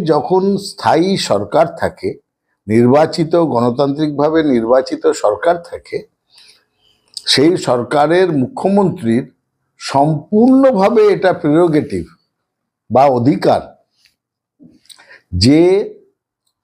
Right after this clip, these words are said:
মন্ত্রিসভায় কারা থাকবে এবং সরকার কিভাবে চলবে, দপ্তর বন্টন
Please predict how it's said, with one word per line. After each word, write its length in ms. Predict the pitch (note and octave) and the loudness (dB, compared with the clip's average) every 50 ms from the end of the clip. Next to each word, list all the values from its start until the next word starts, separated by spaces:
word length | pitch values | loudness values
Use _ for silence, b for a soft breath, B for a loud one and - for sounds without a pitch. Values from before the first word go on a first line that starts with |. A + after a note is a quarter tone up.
| _ _ _ _ _ _ _ - | _ _ _ _ _ _ _ -4
মন্ত্রিসভায় 680 | G2+ G#2 G#2+ G#2 A2 B2+ A#2 - C3+ C3+ D3 D3+ E3 E3 | 0 0 2 2 2 2 2 2 2 2 2 2 0 0
কারা 280 | - D3+ D#3 D#3+ D#3+ | 0 0 2 2 0
থাকবে 420 | D#3 D#3 D3+ D#3+ D3+ D3 D#3+ F3 F3 E3+ E3+ E3+ - _ _ _ _ _ _ _ _ _ _ _ _ _ _ _ _ _ _ _ _ _ _ _ _ _ _ _ _ | 0 -2 -4 -4 -2 -2 -2 -2 -2 -2 -6 -10 -18 _ _ _ _ _ _ _ _ _ _ _ _ _ _ _ _ _ _ _ _ _ _ _ _ _ _ _ _
এবং 320 | A2+ A#2+ C#3 D#3 F#3+ F#3+ E3+ B2+ A2 A#2 D#3 - _ _ _ _ _ _ _ _ - | 2 2 4 4 2 2 2 0 -2 -4 -8 -16 _ _ _ _ _ _ _ _ -6
সরকার 440 | - B2+ A#2+ A#2+ A#2+ - E3 F3 F3 E3+ F3 | -2 0 0 0 0 0 0 0 0 -2 -2
কিভাবে 380 | C#3+ C#3 C#3+ C#3+ D#3 G3 A3 F#3+ - | 0 0 2 2 2 2 2 0 2
চলবে, 400 | - E3 D3 B2 A2 G#2+ A2 A#2 C3+ - - _ _ _ _ _ _ _ _ _ - | 0 0 0 0 0 -2 -2 -4 -4 -6 -14 _ _ _ _ _ _ _ _ _ -20
দপ্তর 520 | E2+ F2 G#2+ G#2 G2+ - - - C#3+ C#3 C3 | -8 -2 -2 -2 -2 -2 -2 0 0 0 2
বন্টন 480 | B2 A#2+ A#2 A#2+ C3+ C3 C3+ F3+ F#3+ | 0 0 0 0 0 0 0 0 2